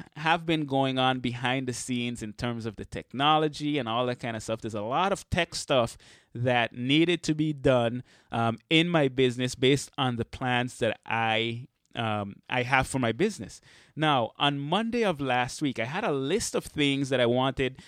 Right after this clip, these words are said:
Uh, if you don't know, I have two V As right now, two virtual assistants.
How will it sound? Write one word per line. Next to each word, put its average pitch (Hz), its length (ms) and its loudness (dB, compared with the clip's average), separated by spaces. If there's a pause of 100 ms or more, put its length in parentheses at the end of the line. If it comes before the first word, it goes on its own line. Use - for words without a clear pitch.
(200)
Uh, 120 240 0
if 143 120 2
you 147 80 2
don't 147 140 6
know, 147 80 4
I 139 60 6
have 127 260 0
two 156 300 4
V 135 520 -2
As 135 140 -2
right 127 240 0
now, 127 300 2
two 139 160 0
virtual 127 400 0
assistants. 151 640 -4